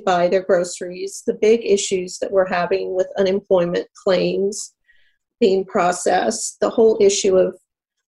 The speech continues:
the real fear of, uh, eviction, um, which the moratoriums have, have helped, uh, lessen. That, along with the housing study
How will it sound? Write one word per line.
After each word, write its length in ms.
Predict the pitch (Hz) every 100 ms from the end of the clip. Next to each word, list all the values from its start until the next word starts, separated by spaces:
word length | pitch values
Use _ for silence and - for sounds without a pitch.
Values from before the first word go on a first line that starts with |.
| _ _ _ -
the 200 | 202 190
real 240 | 233 220 226
fear 600 | - - 220 202 190 190 202
of, 340 | 185 180 180 - _ _ -
uh, 220 | 208 202 -
eviction, 1000 | 214 180 226 220 - 190 180 180 208 214 -
um, 420 | 202 196 190 196 - -
which 400 | 220 220 - -
the 80 | 208
moratoriums 960 | 202 190 196 208 196 190 185 175 196
have, 160 | 185 - _ _ _ -
have 260 | 208 -
helped, 600 | 202 208 185 - _ - _ _ _ _ _ _ -
uh, 200 | 202 214 -
lessen. 760 | 220 214 214 - 180 180 196 202 _ _ _ _ _ _ _ _ 233
That, 280 | 254 277
along 420 | 302 269 214 214 208
with 160 | 202
the 80 | 185
housing 680 | 185 208 202 208 220 190 190
study 840 | - - 180 180 180 196 202 -